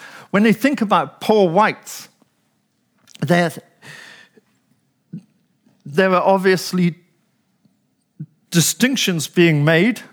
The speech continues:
between those non-Europeans who are also poor, who are not the object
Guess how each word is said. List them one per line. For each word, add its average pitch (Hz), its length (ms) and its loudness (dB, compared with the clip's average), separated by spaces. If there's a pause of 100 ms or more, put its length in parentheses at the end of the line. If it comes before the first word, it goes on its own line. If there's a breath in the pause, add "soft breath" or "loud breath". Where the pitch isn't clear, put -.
(140)
between 160 600 0 (2500 soft breath)
those 175 760 0 (340)
non-Europeans 160 1300 0 (1400 soft breath)
who 175 140 4
are 165 100 4
also 165 600 0 (200)
poor, 180 500 0 (1400)
who 160 140 4
are 160 40 2
not 196 320 0
the 156 100 0
object - 560 -4